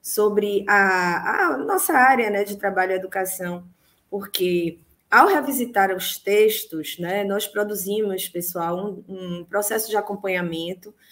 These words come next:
que produz quatro textos, né, um texto de implantação de políticas, um texto de financiamento, um texto que,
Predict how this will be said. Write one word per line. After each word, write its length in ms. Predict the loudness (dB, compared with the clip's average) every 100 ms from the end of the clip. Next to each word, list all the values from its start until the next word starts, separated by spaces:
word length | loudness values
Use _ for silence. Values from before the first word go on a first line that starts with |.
| -20 -20 _
que 160 | -8 -6
produz 600 | 2 2 4 2 0 -2
quatro 380 | 2 4 4 0
textos, 640 | -4 -2 -2 -6 -10 -12 -6
né, 140 | -4
um 120 | -4
texto 360 | -4 -4 -4 -8
de 200 | -6 -6
implantação 560 | -4 -4 -4 -6 -6 -10
de 140 | -10
políticas, 640 | -4 -2 -2 -4 -4 -2
um 100 | -4
texto 400 | -2 -2 -2 -4
de 180 | -4 -4
financiamento, 960 | -2 0 0 -2 -4 -2 -2 -4 -6 -12
um 80 |
texto 420 | -6 -2 -2 -4 -10
que, 380 | -10 -4 -4